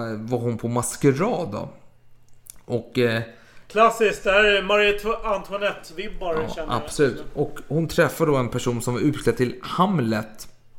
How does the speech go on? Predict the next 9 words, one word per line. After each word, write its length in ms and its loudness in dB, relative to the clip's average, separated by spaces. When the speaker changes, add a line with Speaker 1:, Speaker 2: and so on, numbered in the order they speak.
Speaker 1:
Och 100 2
hon 200 4
var 80 4
då 140 6
utklädd 360 0
till 140 0
Elisabeth 640 0
av 200 -2
England. 540 0